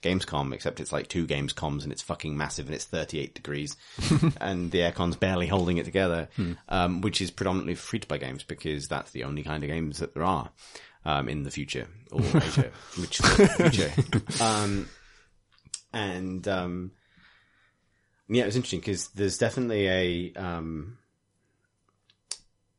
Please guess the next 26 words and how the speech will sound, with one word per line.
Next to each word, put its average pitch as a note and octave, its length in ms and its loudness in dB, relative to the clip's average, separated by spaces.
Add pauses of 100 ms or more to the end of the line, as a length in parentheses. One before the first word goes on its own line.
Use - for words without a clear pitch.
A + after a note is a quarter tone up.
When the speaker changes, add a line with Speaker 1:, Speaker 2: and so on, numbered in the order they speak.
(120)
Speaker 1:
uh, F2 240 -2 (680)
people, F#2+ 300 0 (400)
we F2+ 180 -6
can F2 200 -6
segue E2+ 380 0
off - 200 -8 (180)
Tacoma G2 360 0
into E2 160 -2
that, - 180 -2
right? G#2+ 80 2
Speaker 2:
Yep. - 160 0
Speaker 1:
'Cause - 240 -8 (320)
there's, D#2 240 -6 (420)
it A2+ 100 -4
was, A2+ 100 2
it A2 100 2
was A#2+ 120 4
a B2+ 60 8
really D3 140 8
interesting B2+ 240 4
trip G2+ 240 4
because F2 480 2 (420)
<clears throat> A2 400 2
it G2 340 0
made A2+ 200 4
me G#2 140 4